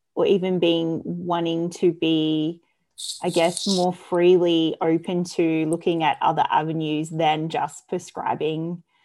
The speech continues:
medication? Um, the reason I ask this is it's come up a lot recently in a lot of conversation,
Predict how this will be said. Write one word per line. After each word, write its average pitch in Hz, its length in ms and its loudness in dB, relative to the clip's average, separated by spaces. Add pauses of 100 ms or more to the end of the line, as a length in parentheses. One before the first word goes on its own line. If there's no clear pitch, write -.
(360)
medication? 160 840 -2
Um, 160 680 -4
the 196 60 -4
reason 240 320 2
I 269 160 2
ask 180 260 -2
this 190 240 -4
is 165 320 -2 (580)
it's 214 200 0
come 208 260 0
up 214 160 0
a 269 60 2
lot 214 280 2
recently 175 640 -2
in 175 260 -6
a 170 40 -2
lot 165 160 -2
of 170 60 -4
conversation, 160 1040 -6